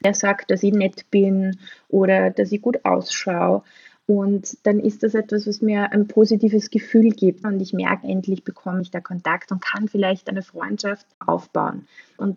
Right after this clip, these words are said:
es entstehen auch viele Freundschaften übers Internet. Und wenn die Personen dann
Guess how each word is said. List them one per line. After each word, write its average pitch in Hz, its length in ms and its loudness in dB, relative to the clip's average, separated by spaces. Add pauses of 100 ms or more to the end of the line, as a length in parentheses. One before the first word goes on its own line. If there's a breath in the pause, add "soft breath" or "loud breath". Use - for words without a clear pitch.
(120)
es 196 180 -4
entstehen 208 480 0
auch 190 140 -6
viele 180 260 -2
Freundschaften 190 880 -6
übers 196 300 0
Internet. 220 500 -2 (240)
Und 190 240 0
wenn 190 220 4
die 208 80 0
Personen 208 560 0
dann 196 260 -2